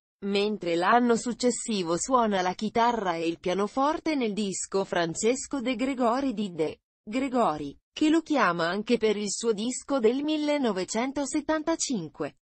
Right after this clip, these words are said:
Rimmel, è suo l'arpeggio in Pezzi di vetro.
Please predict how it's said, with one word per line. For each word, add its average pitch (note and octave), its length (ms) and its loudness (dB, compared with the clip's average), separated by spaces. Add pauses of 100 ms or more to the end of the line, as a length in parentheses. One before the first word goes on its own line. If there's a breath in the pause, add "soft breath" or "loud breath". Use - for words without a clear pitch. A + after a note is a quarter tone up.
Rimmel, F#3+ 840 -2 (120)
è A3 160 2
suo C4+ 320 0
l'arpeggio A#3+ 680 0
in B3+ 160 0
Pezzi D4+ 400 -2
di D4 140 2
vetro. D#3+ 560 0